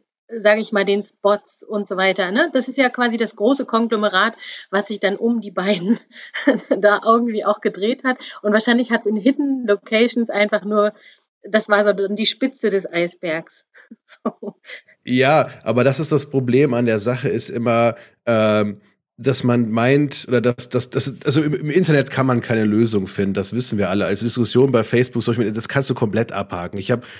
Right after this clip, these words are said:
Speaker 2: ich, ich hab mich auch eigentlich rausgehalten. Ich hab einfach jeden, der da irgendwas gesagt hat, ich hab ihn einfach blockiert und ich werd das auch weiterhin tun, weil es bringt mir nichts persönlich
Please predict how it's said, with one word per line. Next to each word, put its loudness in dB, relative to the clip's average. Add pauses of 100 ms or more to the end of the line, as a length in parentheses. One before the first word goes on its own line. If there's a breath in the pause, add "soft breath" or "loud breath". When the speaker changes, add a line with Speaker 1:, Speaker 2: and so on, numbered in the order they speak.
(140 loud breath)
Speaker 2:
ich, -8
ich -2
hab 2
mich 4
auch 2
eigentlich 2
rausgehalten. 4
Ich 0
hab 0
einfach 0
jeden, 4
der 4
da 4
irgendwas 2
gesagt 0
hat, -2
ich 0
hab -2
ihn -4
einfach 0
blockiert 0
und -4
ich -6
werd 0
das -4
auch -10
weiterhin 0
tun, -2
weil 2
es -4
bringt -2
mir -4
nichts -4
persönlich 0